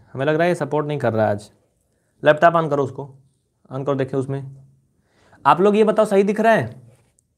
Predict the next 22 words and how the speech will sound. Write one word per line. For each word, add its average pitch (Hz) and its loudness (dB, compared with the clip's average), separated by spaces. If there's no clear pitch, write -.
सही 160 4
दिख 202 0
रहा 208 4
है 208 2
कि 208 0
नहीं? 185 0
अरे 156 6
भाई, 170 6
इसलिए 170 2
बोला, 165 2
बगल 165 4
में 165 -2
बहुत 156 0
कुत्ते 151 -2
भौंक 123 -2
रहे 139 0
हैं 143 -2
इस 135 -6
वजह 113 0
से, 104 -10
ठीक - -4
ना? 170 2